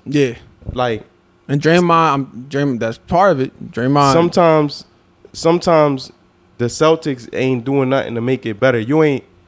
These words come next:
Speaker 2: like, you didn't, you, you didn't play smart basketball. Like, the Warriors, bar-, I, I saw some stupid turnovers, but I barely saw, like, things,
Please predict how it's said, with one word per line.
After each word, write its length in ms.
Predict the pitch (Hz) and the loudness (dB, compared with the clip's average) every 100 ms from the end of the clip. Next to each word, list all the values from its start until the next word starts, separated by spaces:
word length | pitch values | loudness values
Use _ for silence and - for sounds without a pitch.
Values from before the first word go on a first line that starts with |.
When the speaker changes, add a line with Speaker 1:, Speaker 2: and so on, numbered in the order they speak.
| - | -6
Speaker 2:
like, 200 | 123 120 | -6 -4
you 120 | 185 | -2
didn't, 260 | 175 151 - _ - _ | -2 -2 -8 _ -20 _
you, 380 | - 175 165 147 - | -6 -4 -4 -6 -8
you 120 | 147 | -2
didn't 200 | 170 156 | 2 2
play 160 | 170 165 | 4 2
smart 260 | 143 135 | 2 -2
basketball. 260 | 131 135 120 | -2 -4 -4
Like, 120 | 127 | -6
the 60 | 120 | -6
Warriors, 360 | 131 311 320 - | -6 -4 -4 -4
bar-, 240 | 202 190 | -2 -2
I, 200 | - 226 - - - | -2 -4 -6 -20 -2
I 100 | - | 0
saw 220 | - 359 | 2 0
some 240 | 185 160 131 | 0 -2 -4
stupid 340 | - 220 208 | -2 0 0
turnovers, 400 | 220 202 196 165 | 2 2 0 -2
but 140 | 127 | -4
I 120 | 151 208 | -4 -2
barely 380 | 170 190 185 | 0 0 -2
saw, 340 | 170 170 170 156 | -6 -4 -2 0
like, 320 | 143 120 101 - _ _ _ _ _ | 0 0 -2 -10 _ _ _ _ _
things, 400 | 156 170 165 | 2 4 2